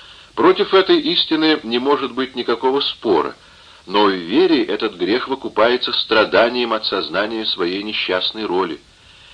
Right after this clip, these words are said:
И как бы могла она поступить решительно в отношении к мужу, когда она видела, что тот, кому она всю себя пожертвовала, принадлежал ей не вполне,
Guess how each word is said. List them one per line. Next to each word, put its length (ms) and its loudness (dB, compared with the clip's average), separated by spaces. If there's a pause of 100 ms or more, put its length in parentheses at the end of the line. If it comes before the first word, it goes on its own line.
(140)
И 120 2
как 320 2
бы 120 4
могла 480 4
она 180 2
поступить 500 -6
решительно 640 -4
в 60 0
отношении 560 -2
к 140 -10
мужу, 420 -2 (300)
когда 460 4
она 200 2
видела, 360 -2
что 260 0
тот, 360 2
кому 360 0
она 220 2
всю 280 0
себя 380 0
пожертвовала, 1080 -2 (440)
принадлежал 680 4
ей 240 2
не 140 -2
вполне, 680 -2